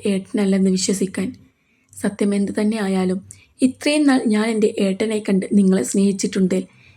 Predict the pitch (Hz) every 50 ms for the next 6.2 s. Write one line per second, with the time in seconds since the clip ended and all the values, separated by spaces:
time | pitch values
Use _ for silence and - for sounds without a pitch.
0 | - - 269 262 294 311 302 262 226 220 214 208 208 214 - - - 202 196 214
1 | 226 247 - - 214 190 190 196 196 196 190 190 190 - - 208 208 220 220 208
2 | 190 185 185 190 190 185 - - 208 208 202 - 208 190 - - _ _ _ _
3 | _ _ _ _ _ _ _ _ _ - 285 302 311 294 254 247 - 254 247 240
4 | 233 220 220 214 208 208 202 - - - 202 202 202 196 - 254 226 214 208 202
5 | 202 202 - - 202 202 202 202 190 190 - 208 226 196 196 202 208 202 196 196
6 | 190 - - -